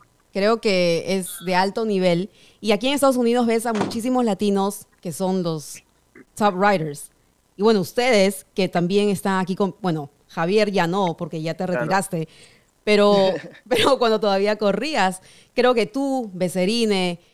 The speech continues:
Speaker 1: eh, el Mosquito y después todos los colombianos, brasileros, que de hecho hay un montón de brasileros en Florida viviendo allá y todavía
Speaker 3: Claro.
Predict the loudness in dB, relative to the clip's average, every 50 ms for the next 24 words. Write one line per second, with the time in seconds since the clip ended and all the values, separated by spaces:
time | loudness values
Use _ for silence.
0 | _ _ _ -8 -6 -4 -2 -2 -2 -2 -2 -4 -4 -8 -8 -6 -6 -4 -2 0
1 | 0 2 2 2 0 -2 -4 -6 -6 -8 -6 -4 -4 -4 -2 0 0 2 2 2
2 | 2 0 0 0 2 2 2 2 0 -2 -4 -4 -6 -6 -6 -4 -2 -2 0 0
3 | 0 -2 -4 -6 -12 -20 _ _ -4 -2 0 0 0 0 -2 -2 -2 -2 0 0
4 | 0 0 -2 -2 -2 -2 -4 -4 -2 -2 0 0 0 0 -2 -4 -4 -6 -6 -6
5 | -6 -6 -4 -4 -2 0 0 0 -2 -2 -4 -4 -6 -10 -10 -8 -6 -6 -4 -2
6 | -2 -2 -2 -2 -2 0 0 0 0 -2 -4 _ _ -12 -8 -6 -6 -6 -4 -4
7 | -4 -2 0 0 0 0 -2 -4